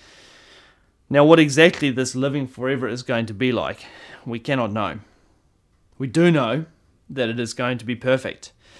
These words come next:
and we do know that it is going to last forever.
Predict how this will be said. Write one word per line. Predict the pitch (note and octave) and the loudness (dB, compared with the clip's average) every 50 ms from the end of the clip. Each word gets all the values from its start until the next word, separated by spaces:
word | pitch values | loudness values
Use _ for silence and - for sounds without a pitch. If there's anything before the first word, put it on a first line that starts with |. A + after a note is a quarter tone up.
| - - - - _ _ _ _ _ _ _ | -20 -20 -20 -20 _ _ _ _ _ _ _
and | - C3+ | -6 -4
we | C3+ C3 | -2 -2
do | B2 - - D3+ D#3+ E3 | -4 -4 0 2 2 2
know | D#3 C3 A2 G#2 G#2+ A2 | 2 0 -2 -4 -4 -4
that | G2+ A#2 A2+ G#2+ | -4 -4 -4 -4
it | A2+ A2 - | -4 -6 -6
is | - - A#2 G#2+ | -8 -8 -8 -8
going | - - A#2+ A2+ B2 | -6 -4 -4 -4 -4
to | A2+ A2+ A2+ | -4 -6 -4
last | G#2+ G2+ G2 G2 G2 F#2+ - - - - _ | -2 -2 -2 -2 -2 -4 -6 -10 -12 -16 _
forever. | _ _ - G#2+ G#2+ B2 B2 - F#2 - | _ _ -8 -4 -2 -2 -2 -2 -6 -12